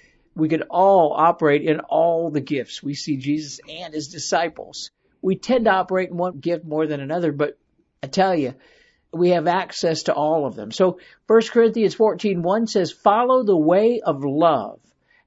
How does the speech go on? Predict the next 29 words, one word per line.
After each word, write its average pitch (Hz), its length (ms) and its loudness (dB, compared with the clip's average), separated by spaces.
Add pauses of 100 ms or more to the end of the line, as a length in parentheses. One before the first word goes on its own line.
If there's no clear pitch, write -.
(140)
and 180 440 0
eagerly 151 640 0
desire 139 840 -4 (260)
the 156 120 2
gifts, 135 680 -4
especially 160 840 -2
prophecy." 113 680 -10 (460)
The - 80 0
Apostle 226 480 2
Paul 208 320 -2
said 147 260 -2
this. - 240 -14
Now, 139 240 -10 (380)
the 160 160 0
key 208 640 -4 (320)
to 175 100 -4
what 185 180 4
is 156 120 -2
getting 202 300 0
released, 190 540 -2
to 160 60 -10
get 196 220 -2
this 180 180 -4
new 202 220 0
level 185 640 2
of 156 200 2
hearing 180 340 2
the 151 60 -8
Lord, 185 460 -4